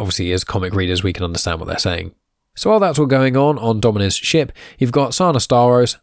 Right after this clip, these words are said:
Magna Tolvan, and Detta Yao, as well as Just Lucky and Ariel Yu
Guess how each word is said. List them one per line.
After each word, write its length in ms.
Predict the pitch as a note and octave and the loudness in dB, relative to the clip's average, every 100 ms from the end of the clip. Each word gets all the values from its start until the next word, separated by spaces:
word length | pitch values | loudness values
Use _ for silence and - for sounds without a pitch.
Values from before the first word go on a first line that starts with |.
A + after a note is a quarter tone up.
| - | -2
Magna 280 | D#3 A#2 G#2 | -2 -2 -2
Tolvan, 460 | A2 G#2+ G#2 G#2 - | 0 2 2 -2 -2
and 180 | G#2 F#2+ | -4 -2
Detta 240 | G2 G2+ | -2 0
Yao, 380 | G2 G#2+ G#2+ G2+ - - | 0 2 0 -2 -6 -6
as 120 | G#2+ | 0
well 80 | A2+ | 2
as 120 | G#2+ | 2
Just 300 | - D3+ - | 2 0 2
Lucky 300 | A2 - G#2 | -2 0 -2
and 80 | F#2+ | -2
Ariel 420 | G2 G2 F#2 F#2 | -2 0 2 2
Yu 260 | G#2 A#2+ | 2 2